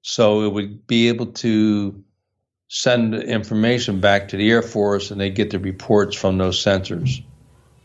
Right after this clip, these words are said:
And there are other sensors that they inserted, but I never saw those.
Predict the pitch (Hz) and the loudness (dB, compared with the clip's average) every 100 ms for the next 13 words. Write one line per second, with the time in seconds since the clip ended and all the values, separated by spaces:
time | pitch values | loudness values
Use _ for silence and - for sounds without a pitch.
0 | _ _ _ _ _ - 113 113 117 135 | _ _ _ _ _ -4 2 6 6 4
1 | 135 - 120 107 - 95 101 98 101 95 | 2 0 0 0 -6 -2 -2 0 -6 -8
2 | - 127 117 104 101 107 123 131 117 107 | -4 0 0 0 -2 0 2 2 0 -4
3 | 127 120 120 110 107 104 104 107 | 2 2 2 0 0 0 -2 -8